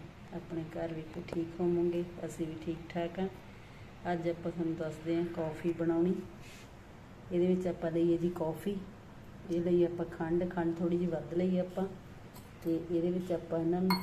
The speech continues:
ਮਿਕਸ ਕਰ ਲਾਂਗੇ, ਕੌਫੀ ਨੂੰ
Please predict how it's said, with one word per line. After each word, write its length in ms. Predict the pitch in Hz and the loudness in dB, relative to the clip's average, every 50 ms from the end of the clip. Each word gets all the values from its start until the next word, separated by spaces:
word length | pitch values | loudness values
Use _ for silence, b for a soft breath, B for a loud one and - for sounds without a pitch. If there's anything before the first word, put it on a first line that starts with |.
| - | 0
ਮਿਕਸ 280 | 175 165 165 - - - | 0 0 0 -2 -6 -2
ਕਰ 260 | 175 185 180 147 147 | 0 0 0 2 2
ਲਾਂਗੇ, 300 | 156 160 160 160 180 190 - - - - - - - - - - - - - - - - - - - - - - - - - - - - - - - - - - - - - - - - - - - - - - - - - - - - - - - - - - - - - - - - - - - - - | 2 2 4 4 2 2 -2 -6 -10 -12 -16 -16 -16 -16 -16 -16 -16 -16 -18 -18 -18 -16 -16 -16 -8 -8 -8 -8 -8 -10 -14 -16 -16 -16 -16 -16 -16 -14 -14 -14 -14 -14 -14 -14 -14 -14 -14 -14 -14 -14 -12 -12 -12 -12 -12 -12 -14 -14 -16 -16 -16 -16 -14 -14 -14 -14 -14 -14 -14 -16 -16 -16 -16 -12 -8
ਕੌਫੀ 440 | 185 180 165 156 - - - 170 160 | -6 -6 -6 -6 -6 -2 0 0 2
ਨੂੰ 140 | 165 165 | 2 0